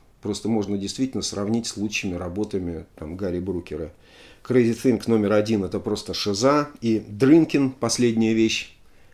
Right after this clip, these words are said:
полностью отвечает названию. «Drinking». На сцене гитарная рок-группа. Вот и «Drinking». Вторая сторона, она более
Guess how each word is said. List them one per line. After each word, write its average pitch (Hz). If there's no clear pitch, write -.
полностью 135
отвечает 107
названию. 87
«Drinking». 98
На 110
сцене 147
гитарная 110
рок-группа. 104
Вот 127
и 101
«Drinking». 90
Вторая 131
сторона, 113
она 107
более 104